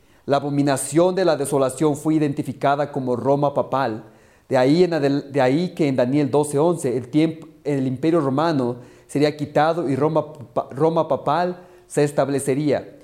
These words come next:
Vemos de que William Miller, como lo dije en la última presentación, él y todos los pioneros de su tiempo,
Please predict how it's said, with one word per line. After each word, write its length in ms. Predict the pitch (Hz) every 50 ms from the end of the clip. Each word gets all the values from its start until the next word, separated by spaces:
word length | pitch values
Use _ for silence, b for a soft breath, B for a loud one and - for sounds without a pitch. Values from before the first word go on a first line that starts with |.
| b b b b b
Vemos 300 | 143 165 180 180 175 147
de 100 | 160 -
que 80 | 160
William 360 | 143 143 165 175 170 151 139
Miller, 340 | 147 170 190 180 151 135 127
como 360 | - 147 135 139 135 135 131
lo 200 | 104 143 143 139
dije 220 | 139 156 160 - 123
en 60 | 110
la 80 | 147 156
última 320 | 165 156 156 170 160 151
presentación, 760 | - 135 127 143 139 139 139 135 - - 185 170 147 135 139 B B B B B B B B B B B -
él 320 | 156 170 180 190 202 196
y 60 | 190
todos 280 | 180 190 185 185 185 180
los 140 | 175 165 170
pioneros 420 | - 151 139 151 170 175 170 151
de 60 | 143
su 140 | 139 151 139
tiempo, 680 | - - 165 180 180 165 175 131 127 123 - - -